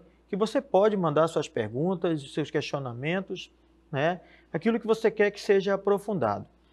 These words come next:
Eu vou começar jogando no colo do, dos nossos três debatedores, na sequência, né?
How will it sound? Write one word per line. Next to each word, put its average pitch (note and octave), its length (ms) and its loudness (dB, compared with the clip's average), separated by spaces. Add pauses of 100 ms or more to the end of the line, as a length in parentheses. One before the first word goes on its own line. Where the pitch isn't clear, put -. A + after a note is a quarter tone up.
(300)
Eu G3+ 100 8
vou A#3+ 80 8
começar A3 640 6
jogando D#3+ 520 2
no D3+ 120 -2
colo D3+ 420 2
do, C#3 460 -2 (420)
dos D3 120 2
nossos D3+ 300 0
três D#3 200 4
debatedores, C#3+ 760 4
na C#3 140 0
sequência, D#3+ 580 -2
né? C3+ 200 -2